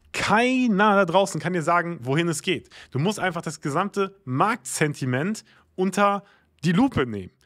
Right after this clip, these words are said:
Das heißt also, du musst die Bitcoin-Dominanz auch kontrollieren, du musst den U-S-Dollar kontrollieren, du musst auch das totale Kryptovolumen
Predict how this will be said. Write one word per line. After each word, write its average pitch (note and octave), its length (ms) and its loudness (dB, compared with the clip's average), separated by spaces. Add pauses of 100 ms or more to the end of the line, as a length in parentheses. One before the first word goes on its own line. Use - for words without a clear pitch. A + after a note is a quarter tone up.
Das - 180 -6
heißt C4 300 0
also, B2 380 -4 (180)
du D3+ 80 -4
musst A3 200 0
die G3+ 80 -2
Bitcoin-Dominanz D3 840 0
auch A2+ 120 -12
kontrollieren, G#2+ 520 -6
du C3 80 -2
musst F#3+ 180 -2
den F#3+ 220 0
U-S-Dollar F3+ 480 2
kontrollieren, A2+ 480 -4
du C3+ 80 0
musst G#3+ 280 -2 (360)
auch F#3+ 200 4
das - 140 -2
totale A#3+ 460 0
Kryptovolumen A#2+ 760 -4